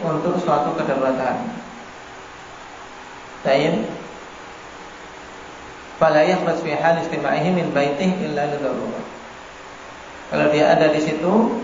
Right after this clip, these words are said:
kemudian apa? Manusia sedang berkumpul, ya, jangan keluar dari rumah kecuali untuk suatu darurat.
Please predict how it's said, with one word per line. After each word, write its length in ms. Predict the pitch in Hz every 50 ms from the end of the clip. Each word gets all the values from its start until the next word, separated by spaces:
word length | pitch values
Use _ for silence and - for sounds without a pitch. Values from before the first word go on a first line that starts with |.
| - -
kemudian 400 | 156 151 147 147 143 160 156 156 147
apa? 360 | 139 139 135 143 151 160 151
Manusia 480 | - 147 139 139 147 147 - 160 147 147
sedang 320 | 151 151 147 143 143 143
berkumpul, 400 | 139 139 139 143 - - 208 208
ya, 160 | 196 143 131 139
jangan 240 | 143 139 143 143
keluar 240 | 143 147 151 151 151
dari 160 | 143 139 - 135 139
rumah 240 | 143 147 170 180 156
kecuali 400 | 147 143 135 147 147 147 147 147 147
untuk 120 | 147 151 147
suatu 360 | 143 139 139 135 135 - -
darurat. 400 | 139 139 139 - - 139 131 -